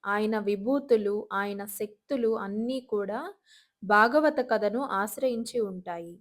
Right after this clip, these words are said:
ఆ కథని ఎవరెవరు వింటారో, ఎవరు చదువుతారో వారందరికీ కృష్ణుడి అనుగ్రహం కలుగుతుంది. ఈ మాట స్వయంగా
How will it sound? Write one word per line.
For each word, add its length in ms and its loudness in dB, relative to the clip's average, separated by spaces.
ఆ 160 6
కథని 580 0
ఎవరెవరు 540 4
వింటారో, 680 0
ఎవరు 400 0
చదువుతారో 880 -2
వారందరికీ 920 -2
కృష్ణుడి 500 -6
అనుగ్రహం 560 -6
కలుగుతుంది. 720 -8
ఈ 140 -2
మాట 340 2
స్వయంగా 680 0